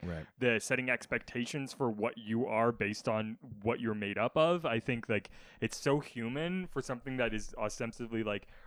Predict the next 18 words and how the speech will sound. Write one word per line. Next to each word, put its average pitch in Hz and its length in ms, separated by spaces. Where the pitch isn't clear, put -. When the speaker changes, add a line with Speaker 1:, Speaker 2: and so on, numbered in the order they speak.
Speaker 2:
a, 107 100
a, 104 260
a - 20
monster 110 580
feature. 165 480
Like, 110 380
it's, 107 260
Speaker 1:
Yeah. - 300
Speaker 2:
it's - 100
kind 113 240
of 110 100
crazy. 95 480
I, 92 60
I, 104 200
yeah, 98 220
I 104 40
love 98 200
it. - 140